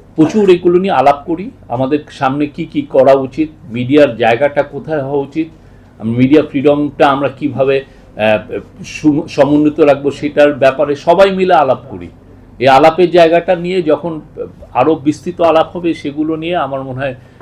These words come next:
মিডিয়া যে সংস্কার কমিশন তার সাথে বসতে পারেন, even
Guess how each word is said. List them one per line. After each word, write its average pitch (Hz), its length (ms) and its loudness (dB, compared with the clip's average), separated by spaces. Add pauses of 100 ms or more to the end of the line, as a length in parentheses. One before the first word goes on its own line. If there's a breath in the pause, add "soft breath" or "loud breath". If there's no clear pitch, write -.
(120 soft breath)
মিডিয়া 131 340 2
যে 135 160 -2
সংস্কার 139 420 -4
কমিশন 147 420 -8
তার 131 160 -2
সাথে 147 260 -8
বসতে 143 260 -10
পারেন, 147 260 -4
even 127 220 -6